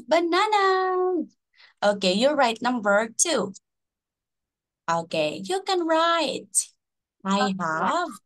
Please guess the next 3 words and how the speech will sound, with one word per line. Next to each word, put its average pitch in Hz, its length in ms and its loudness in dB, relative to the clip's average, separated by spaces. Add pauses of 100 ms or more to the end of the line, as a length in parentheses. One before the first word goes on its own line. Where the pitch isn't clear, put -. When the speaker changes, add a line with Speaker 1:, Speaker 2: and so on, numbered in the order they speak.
(720)
Speaker 1:
Okay. - 500 -8 (680)
"I 202 320 0
have." 220 640 -2